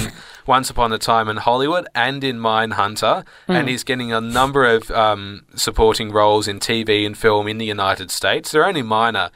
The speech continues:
Speaker 2: at this stage, but I think he's working his way towards stardom. So,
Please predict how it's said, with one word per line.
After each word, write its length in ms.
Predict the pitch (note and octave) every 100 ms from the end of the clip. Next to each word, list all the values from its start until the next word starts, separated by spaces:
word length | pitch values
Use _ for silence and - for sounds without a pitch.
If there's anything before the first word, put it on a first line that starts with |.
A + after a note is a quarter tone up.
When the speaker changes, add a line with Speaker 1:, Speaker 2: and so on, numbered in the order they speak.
| _ _ -
Speaker 2:
at 120 | A2
this 140 | G#2
stage, 380 | - G#2+ G#2 A2+
but 100 | B2
I 80 | B2+
think 180 | E3 D#3+
he's 140 | D#3
working 420 | A#2+ A#2+ B2 B2 G#2
his 180 | G#2
way 180 | G#2+ G2+
towards 380 | G2+ G2 F#2+ -
stardom. 500 | - F#2+ F#2 E2 E2+
So, 340 | - F#2+ F#2